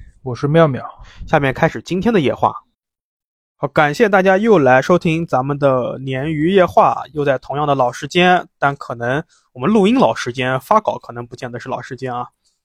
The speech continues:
Speaker 2: 嗯，今天开始夜话之前呢，我先给大家道个歉啊，就是现在有很多的我们的鱼友啊，给老于催更，呃，不是催更，是催投稿，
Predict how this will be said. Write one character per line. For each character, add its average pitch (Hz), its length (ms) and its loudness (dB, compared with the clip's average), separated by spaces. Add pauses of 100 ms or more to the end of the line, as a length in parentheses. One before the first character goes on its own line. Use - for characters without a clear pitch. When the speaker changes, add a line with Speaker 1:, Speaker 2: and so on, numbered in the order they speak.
(760)
Speaker 2:
嗯， 147 360 0
今 226 160 -2
天 254 220 0
开 285 220 2
始 - 160 -8
夜 170 100 4
话 175 160 2
之 202 180 -2
前 120 280 -6
呢， 165 120 4
我 117 160 -6
先 208 280 -4
给 113 180 -8
大 135 220 2
家 156 340 4 (340)
道 190 120 2
个 185 80 4
歉 - 240 0
啊， 185 180 -6 (260)
就 - 120 -6
是 170 160 0
现 220 120 2
在 196 100 4
有 214 100 6
很 110 300 -6
多 180 260 2 (100)
的 117 320 -2
我 120 80 -8
们 120 160 -10
的 143 80 0
鱼 139 160 -2
友 202 140 4
啊， - 240 -8 (200)
给 131 380 4 (240)
老 120 160 -2
于 120 120 -8
催 196 260 0
更， 196 360 0 (480)
呃， 120 240 2
不 147 120 -6
是 233 120 2
催 269 220 -2
更， 285 220 -2
是 175 100 -2
催 240 480 -2 (200)
投 170 200 2
稿， - 160 -2